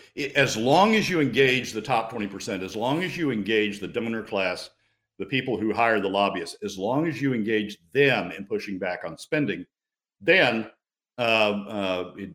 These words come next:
in, i-, as part of the, as part of the overall solution, then you're gonna have something that, that, that applies realistic brakes.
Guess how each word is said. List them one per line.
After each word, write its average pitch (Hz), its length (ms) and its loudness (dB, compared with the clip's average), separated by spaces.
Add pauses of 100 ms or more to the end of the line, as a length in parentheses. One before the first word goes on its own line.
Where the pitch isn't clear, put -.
in, 101 320 -4
i-, 104 140 2
as 104 180 -2
part 120 280 2
of 104 100 0
the, 92 280 0
as 98 140 -4
part 113 240 0
of 92 120 0
the 87 300 -4
overall 101 640 0
solution, 110 580 -4 (400)
then 120 480 4
you're 117 140 -6
gonna 110 180 0
have 104 220 0
something 101 400 -2
that, 90 320 -2
that, 90 200 -4 (120)
that 95 120 -4
applies 98 380 -2
realistic 95 380 -6
brakes. - 260 -4